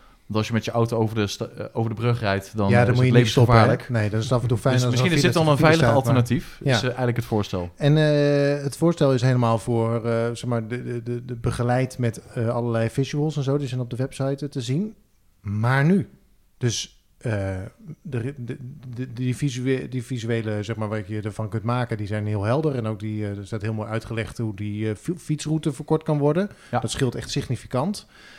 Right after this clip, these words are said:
Speaker 2: Eh, ik heb er ook wel eens ge-,
Speaker 1: Één komma één kilometer.
Speaker 2: ik
Speaker 1: Ja.
Speaker 2: heb er ook wel eens gefietst. Het is een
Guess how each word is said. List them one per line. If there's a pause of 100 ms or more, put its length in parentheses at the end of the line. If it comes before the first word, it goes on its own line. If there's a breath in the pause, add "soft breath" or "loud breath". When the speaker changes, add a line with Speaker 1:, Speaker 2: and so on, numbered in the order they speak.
(380 loud breath)
Speaker 2:
Eh,
ik
heb
er
ook
wel
eens
ge-,
Speaker 1:
Één
komma
één
kilometer.
Speaker 2:
ik
Speaker 1:
Ja.
Speaker 2:
heb
er
ook
wel
eens
gefietst.
Het
is
een